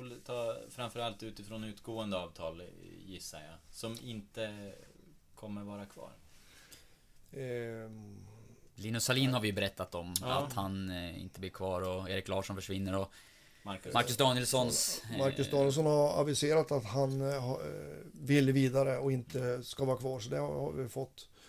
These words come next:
Speaker 2: Eh, vad det gäller de övriga spelarna så, så är det lite avhängt med, utifrån våra ekonomiska förutsättningar och spelare in som, som gör att jag vill inte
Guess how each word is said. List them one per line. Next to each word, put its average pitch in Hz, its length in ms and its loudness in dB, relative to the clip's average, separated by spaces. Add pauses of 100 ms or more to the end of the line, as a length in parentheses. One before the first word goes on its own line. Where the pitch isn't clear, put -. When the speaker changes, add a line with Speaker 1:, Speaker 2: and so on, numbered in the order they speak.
(460)
Speaker 2:
Eh, 131 340 0
vad 131 180 0
det 147 40 2
gäller 143 260 6
de 147 160 6
övriga 151 420 8
spelarna 143 760 6
så, 143 340 2
så 139 480 6 (720)
är 147 220 8
det 156 100 2
lite 143 320 2
avhängt 139 420 4
med, 135 320 2
utifrån 151 420 2
våra 147 260 6
ekonomiska 160 560 2
förutsättningar 156 800 2 (100)
och 156 360 4 (600)
spelare 139 640 8
in 143 380 2 (380)
som, 131 440 -2
som 131 240 -2
gör 127 140 2
att 131 180 -4
jag 139 100 0
vill 135 160 0
inte 139 720 0